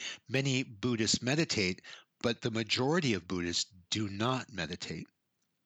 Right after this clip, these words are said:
But when it comes to Western Buddhism, that is the cornerstone of being a Buddhist, is this idea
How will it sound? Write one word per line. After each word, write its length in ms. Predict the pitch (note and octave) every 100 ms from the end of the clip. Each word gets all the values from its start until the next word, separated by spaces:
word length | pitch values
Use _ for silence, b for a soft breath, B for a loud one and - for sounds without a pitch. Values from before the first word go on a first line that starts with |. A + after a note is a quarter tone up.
| _ _ _ _ _ _
But 140 | - G#2
when 160 | G2
it 100 | G2
comes 200 | - F2
to 80 | F#2
Western 500 | F#2+ B2 - G#2+ F2+
Buddhism, 560 | F2 E2+ E2+ F2+ F#2 G#2+ _ _ _ _ _ -
that 180 | G2 F#2+
is 320 | G2+ F2+ -
the 320 | F#2+ F2 E2 B B B _
cornerstone 720 | - A#2 A2 G#2 - F#2 F#2
of 200 | F2+ E2+
being 400 | F2 A#2 C#3+ A2+
a 140 | G#2+ G2
Buddhist, 460 | E2 D#2 E2 F2
is 120 | F#2+ F2
this 200 | F2+ G2+
idea 400 | F2 F2+ F2